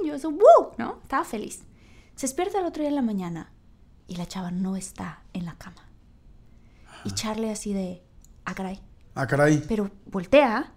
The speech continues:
Speaker 2: Me la
Speaker 1: y
Speaker 2: robaron.
Speaker 1: está la ropa de la chava. Está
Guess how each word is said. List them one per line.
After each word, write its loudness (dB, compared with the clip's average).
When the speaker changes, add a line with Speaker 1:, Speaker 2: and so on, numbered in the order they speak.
Speaker 2:
Me 0
la 6
Speaker 1:
y 6
Speaker 2:
robaron. 8
Speaker 1:
está 2
la -2
ropa 0
de -2
la -2
chava. -2
Está -2